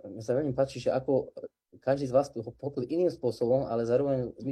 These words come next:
myslím si, že každý z týchto spôsobov je vlastne, je v línii s tým vlastne, čo chcel povedať. <laughs> Ale je to,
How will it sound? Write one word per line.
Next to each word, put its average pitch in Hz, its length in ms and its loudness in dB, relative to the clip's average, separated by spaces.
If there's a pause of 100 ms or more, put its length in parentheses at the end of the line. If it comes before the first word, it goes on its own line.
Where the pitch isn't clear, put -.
myslím 131 240 -8
si, 131 80 -4
že 123 100 -4
každý 135 220 2
z 131 60 -14
týchto - 180 -12
spôsobov 127 400 0
je 113 160 4 (340)
vlastne, 110 540 -4 (640)
je 123 420 4 (680)
v 101 180 -12
línii 147 340 4
s - 140 -10
tým 123 100 -4
vlastne, 117 220 -2
čo 117 160 -6
chcel - 200 -4
povedať. 101 440 0
<laughs> 127 180 -6
Ale 120 200 4
je 131 100 2
to, 131 120 4